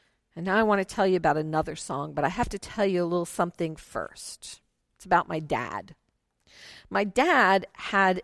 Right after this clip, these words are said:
an incredibly distinctive voice. It was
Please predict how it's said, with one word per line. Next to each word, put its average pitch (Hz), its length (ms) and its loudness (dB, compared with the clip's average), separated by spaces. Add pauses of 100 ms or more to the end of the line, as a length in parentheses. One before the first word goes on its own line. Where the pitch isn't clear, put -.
(120)
an 185 140 0
incredibly 269 880 0
distinctive 190 720 -4
voice. 143 760 -6 (580)
It 214 140 6
was 214 340 6